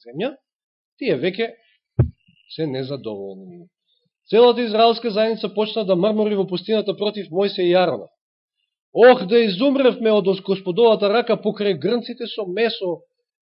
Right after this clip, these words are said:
Значи, се извинувам. "Ох, да изумревме Господовата рака во египетската земја, кога седевме покрај грнци со месо, јадевме леб до наситка." Им рекоа:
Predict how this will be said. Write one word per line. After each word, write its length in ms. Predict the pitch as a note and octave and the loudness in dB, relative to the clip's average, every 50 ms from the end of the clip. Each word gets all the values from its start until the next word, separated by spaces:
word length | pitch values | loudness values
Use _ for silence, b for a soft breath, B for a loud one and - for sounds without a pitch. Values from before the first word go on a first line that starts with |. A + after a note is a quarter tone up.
| _ _ _ _ _ _ _ _ _ _ _ _ _ _ _ _ _ _ _ _ _ _ _ _ _ _ _ _ _ _ _ _ _ F3+ _ _ _ | _ _ _ _ _ _ _ _ _ _ _ _ _ _ _ _ _ _ _ _ _ _ _ _ _ _ _ _ _ _ _ _ _ -20 _ _ _
Значи, 500 | C#3+ C#3+ C3+ - D#3+ D3+ C#3 B2+ A#2 - _ _ _ _ _ _ _ _ _ _ _ _ _ _ _ _ - | -16 -12 -10 -6 -6 -4 -4 -4 -6 -8 _ _ _ _ _ _ _ _ _ _ _ _ _ _ _ _ -20
се 160 | - - - B2+ | -20 -16 -16 -16
извинувам. 380 | A#2+ B2 C3+ A#2+ G#2+ G2+ F#2+ - _ _ _ - | -12 -10 -10 -8 -8 -10 -12 -16 _ _ _ 0
"Ох, 220 | F#3 A3 A3+ G3 | 4 4 4 4
да 80 | F3+ F#3+ | 2 0
изумревме 340 | E3+ F3+ A#3 A#3+ A3+ G#3+ G3+ | 0 0 -2 -2 -2 -4 -4
Господовата 440 | F3+ F3+ F#3 G3 A3 A3 G3+ G#3 G3 | -4 -4 -4 -2 -2 -2 -2 -2 0
рака 240 | G#3+ A3+ A3 A3 | 0 0 0 0
во 80 | F3+ F#3 | 0 0
египетската 480 | F3+ E3+ D#3+ F#3 A#3 A3+ - A3+ G3 F3+ | 0 0 0 0 -2 -2 -2 -6 -6 -4
земја, 260 | F#3+ G#3+ G#3+ G3 - | -4 -4 -4 -4 -2
кога 200 | F3+ E3+ E3 D#3 | -2 -2 -2 -2
седевме 460 | D#3+ - B3 B3+ C4+ B3+ C4 B3+ A#3 | -4 -4 -4 -2 -2 -2 -4 -4 -6
покрај 320 | - A3+ A3 A#3 A3 F#3 | -6 -8 -8 -6 -6 -6
грнци 360 | C3 E3+ G3+ A3 G#3 - A3 G3 | -4 -4 -4 -4 -6 -8 -12 -12
со 160 | - - C#3+ | -8 -8 -6
месо, 440 | C#3 E3+ F#3+ F#3 F#3 - E3+ D#3 D#3 _ _ _ _ _ _ _ - | -4 -2 -4 -4 -4 -6 -8 -10 -10 _ _ _ _ _ _ _ -10
јадевме 520 | B2+ D3 E3+ F3 F3+ E3+ - E3 D#3+ C#3 | -4 -2 0 0 0 0 -2 -4 -6 -4
леб 300 | A#2+ B2 D#3 F3 D3+ A#2 G#2+ | -4 -2 -2 -2 -4 -4 -8
до 100 | C3+ B2 | -10 -8
наситка." 580 | B2 C3 B2+ - - C3+ A2+ - - G2+ F2+ _ _ _ _ _ _ _ _ _ _ _ _ _ _ _ _ | -8 -8 -10 -10 -12 -14 -16 -16 -20 -20 -20 _ _ _ _ _ _ _ _ _ _ _ _ _ _ _ _
Им 140 | - A2 G#2+ | -16 -14 -12
рекоа: 420 | G#2+ A#2 A#2+ A#2 - A2+ G#2 F2+ | -8 -10 -10 -10 -8 -10 -10 -10